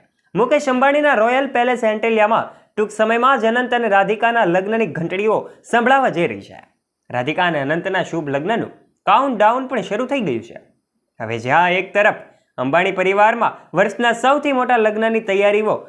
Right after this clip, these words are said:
પૂરજોશમાં ચાલી રહી છે, તો બીજી તરફ અનંત અને રાધિકાના બીજા પ્રી વેડિંગ બેચની ચર્ચા હજુ અટકી નથી. ઇટાલીથી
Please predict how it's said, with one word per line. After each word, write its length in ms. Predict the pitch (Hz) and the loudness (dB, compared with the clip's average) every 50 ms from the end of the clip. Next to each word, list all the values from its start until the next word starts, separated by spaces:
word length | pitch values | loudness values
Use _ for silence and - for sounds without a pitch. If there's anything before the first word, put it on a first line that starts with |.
| - _ - | -20 _ -2
પૂરજોશમાં 640 | 220 269 302 269 208 180 208 226 226 - 269 285 269 | 0 0 0 0 0 0 0 0 0 0 -2 -2 0
ચાલી 240 | 277 294 311 294 247 | 2 2 2 2 2
રહી 180 | 156 131 127 | 0 -2 -2
છે, 140 | 123 - 117 | -4 -8 -12
તો 360 | - - - _ _ _ 120 | -14 -16 -20 _ _ _ -8
બીજી 260 | 113 120 135 135 165 | -6 -4 -2 -2 0
તરફ 260 | 175 180 196 208 233 233 - - - _ _ _ | 0 2 2 2 2 0 -2 -8 -20 _ _ _
અનંત 300 | - 196 240 277 294 285 | -2 0 2 2 2 2
અને 160 | 311 294 302 294 | 2 2 2 2
રાધિકાના 460 | 262 240 220 262 254 277 277 277 269 | 2 2 2 0 -2 0 0 0 0
બીજા 320 | 214 214 220 196 233 254 | -2 -2 0 0 0 0
પ્રી 220 | 247 247 190 214 214 | 0 -2 -4 -4 -2
વેડિંગ 400 | 202 202 202 202 220 233 226 180 | -2 -2 -2 -2 -2 -2 -2 -2
બેચની 420 | 170 175 180 175 190 202 208 190 | -2 -2 -2 -4 -4 -4 -4 -4
ચર્ચા 480 | 196 - - 170 180 190 185 226 233 226 | -4 -4 -2 -2 -2 -2 0 2 2 2
હજુ 260 | 180 185 202 202 233 | 2 2 0 2 0
અટકી 280 | 233 240 233 240 285 285 | 0 0 0 -2 -2 0
નથી. 220 | 285 277 277 - - - - _ _ _ _ _ _ _ _ _ - | 0 -2 -2 -6 -14 -20 -20 _ _ _ _ _ _ _ _ _ -6
ઇટાલીથી 800 | 226 233 285 302 302 285 285 285 285 277 208 - - - - _ | -2 0 2 2 2 0 0 -2 -2 -2 -4 -4 -8 -14 -20 _